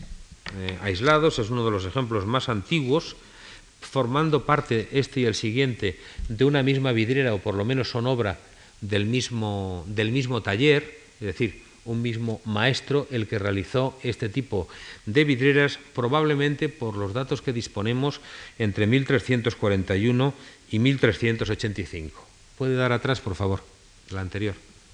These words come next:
Y encontramos que hay, una vez más, ese arcaísmo que todavía continúa desarrollándose, que no se han incluido, no se han introducido esas técnicas modernas, pero hay también una forma de agrupar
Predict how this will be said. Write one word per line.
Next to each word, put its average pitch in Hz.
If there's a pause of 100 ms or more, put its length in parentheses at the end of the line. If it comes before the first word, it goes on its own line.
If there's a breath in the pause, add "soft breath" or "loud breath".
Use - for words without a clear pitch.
(1300 loud breath)
Y 190
encontramos 160
que 151
hay, 170 (240)
una 131
vez 139
más, 147
ese 123
arcaísmo 123
que 104
todavía 101 (400 loud breath)
continúa 113
desarrollándose, 123
que 101
no 101
se 101
han 104
incluido, 104
no 104
se 117
han 113
introducido 110 (380 loud breath)
esas 131
técnicas 120
modernas, 156
pero 139
hay 156
también 156
una 131
forma 147
de 123
agrupar 120